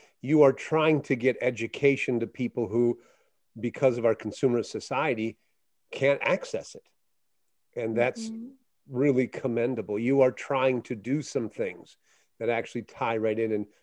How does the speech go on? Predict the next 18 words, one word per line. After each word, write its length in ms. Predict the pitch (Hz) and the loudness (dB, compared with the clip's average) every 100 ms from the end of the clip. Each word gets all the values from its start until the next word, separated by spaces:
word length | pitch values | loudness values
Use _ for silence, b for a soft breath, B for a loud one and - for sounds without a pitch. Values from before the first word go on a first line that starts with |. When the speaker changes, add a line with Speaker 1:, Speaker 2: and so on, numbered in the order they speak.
| _ | _
Speaker 1:
we're 140 | - 120 | -4 -2
about 300 | 113 117 101 | 0 0 -2
to 120 | 110 | -6
dive 580 | 104 95 95 110 113 110 | -6 -14 -8 -4 -2 -2
into 160 | 104 | -4
that 200 | 104 107 | -2 -4
in 60 | 104 | -4
a 40 | |
minute. 340 | 101 131 127 - | -2 0 0 0
But 160 | 110 | -2
before 300 | 110 104 147 | -2 2 6
we 120 | 123 117 | 6 6
do 200 | 117 135 | 4 6
that, 180 | 110 | 6
I 60 | 110 | 6
wanna 180 | 123 139 | 4 2
ask 300 | 123 117 - | 2 0 2
this. 260 | 135 120 | 4 4